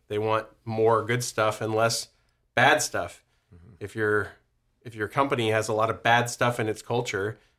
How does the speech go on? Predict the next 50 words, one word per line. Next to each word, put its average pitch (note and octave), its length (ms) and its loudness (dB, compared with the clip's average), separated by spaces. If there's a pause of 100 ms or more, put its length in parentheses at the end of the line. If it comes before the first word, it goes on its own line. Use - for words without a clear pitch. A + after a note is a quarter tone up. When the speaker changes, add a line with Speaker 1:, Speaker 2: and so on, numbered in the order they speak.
(100)
Speaker 1:
if A#2+ 160 -6
you B2+ 140 -2
walk B2+ 300 4
in C3 120 2
and G#2+ 160 0
feel A2 360 0
poorly C3+ 440 2
about G2+ 260 -2
yourself, G#2 440 -6
if A2 140 -12
you B2+ 80 -2
walk B2 280 2
in A#2+ 140 0
and G#2+ 140 -2
think A#2+ 160 -6
about A2 280 -2
the - 60 -10
politics B2 600 -6
you A2 80 -10
need A2+ 240 -4
to A2+ 60 -16
navigate A2 540 -4 (300)
that A#2 360 0
day A2+ 460 0 (1000)
to - 100 -4
stay C#3+ 220 4
afloat, B2 640 2 (640)
i-, C#3 160 -6
it's C#3 220 0
a C#3 40 -6
drag C#3+ 360 4
to G#3+ 60 -12
come G#2+ 180 -2
in G#2+ 80 0
the G#2 100 0
office. F#2+ 460 -6
You, C3+ 160 -6
you're C#3+ 180 -2
better D3 360 6
off D#3+ 360 2 (200)
at A#2 160 -4
home B2+ 280 0
where B2 140 2
you're A2 120 -2
buffered A#2+ 460 0
from A2+ 300 -2
the A2 80 -2
daily A2+ 300 0
politics. A2+ 580 -4
Maybe, A#2 400 -2